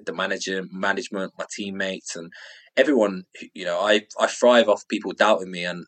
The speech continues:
and being underrated, and that's, that's, I think that's the best, uh, someone could do for me, really, 'cause it only sets a fire off in me, and that's what happened, really.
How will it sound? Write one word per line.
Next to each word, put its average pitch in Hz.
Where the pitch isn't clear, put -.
and 90
being 101
underrated, 92
and 90
that's, -
that's, 92
I 87
think 90
that's 90
the 87
best, -
uh, 87
someone 98
could -
do 107
for 101
me, 95
really, 92
'cause 87
it 87
only 95
sets -
a 95
fire 92
off -
in 92
me, 90
and 90
that's -
what 95
happened, 98
really. 90